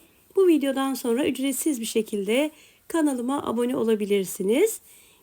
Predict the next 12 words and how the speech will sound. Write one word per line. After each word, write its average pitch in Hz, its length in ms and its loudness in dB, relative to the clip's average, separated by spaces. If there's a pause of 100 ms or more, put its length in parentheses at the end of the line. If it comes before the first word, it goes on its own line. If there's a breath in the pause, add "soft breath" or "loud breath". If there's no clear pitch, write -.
Yeni 359 200 6
tariflerim 320 680 2
için 269 460 0 (340 loud breath)
bildirim 277 420 2
zilini 214 340 -2
de 277 280 0
açmayı 247 580 -2
unutmayın. 226 840 0 (800 soft breath)
Yepyeni 320 520 4
tariflerimde 247 1040 0
ve 214 120 0
videolarımda 214 800 -2